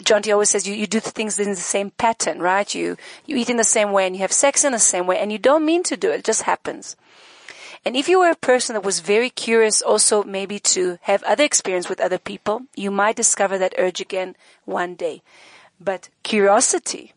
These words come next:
thanks. <laughs> Cu-, screaming in my own ears. Curiosity and vulnerability are the key. Always goes back to that. Why am I th-, with this person? Because if this relationship is not valid anymore, so maybe we should, you know, separate paths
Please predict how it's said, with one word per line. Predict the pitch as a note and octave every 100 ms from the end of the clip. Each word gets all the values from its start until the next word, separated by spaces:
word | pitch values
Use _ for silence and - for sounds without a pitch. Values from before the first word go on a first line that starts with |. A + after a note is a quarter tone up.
| _
thanks. | - D#3+ - - -
<laughs> | - - - - - F3+ G3 F3+ A3 D#3+
Cu-, | - - -
screaming | - - G3+ F#3+
in | F#3
my | F#3
own | F3+
ears. | F3+ F3 - A#3+ - - -
Curiosity | - A3 A3 C4+ - E4 - G3+ F#3+ F#3+ -
and | G3
vulnerability | F#3+ G3+ F#3 G3+ B3 A3+ G#3
are | - G#3 G#3
the | G#3+
key. | - C4+ C4
Always | C4 C#4+ A#3
goes | A#3+ A#3+ -
back | A3 G#3+
to | G#3
that. | A3 A3+
Why | G3+ A3+
am | C4
I | B3
th-, | G#3 G#3+
with | - A3
this | A3 -
person? | C4 D4+ - - -
Because | F#3+ G3+ F#3+ - - -
if | A#3+ A#3
this | B3+
relationship | A#3 A3 A3 A#3+
is | G#3+ F#3+
not | G#3+ G#3
valid | G#3 A#3+ B3+
anymore, | G3 F3+ F3 E3+ F3 G#3 _ _ _
so | - - A3
maybe | G3+ G3 G#3
we | G3+ G3+
should, | - C#4 C4+ _ _ _
you | G3
know, | F#3+
separate | F#3+ G#3 F#3+ F#3+ F3+ -
paths | F#3 G3+ - -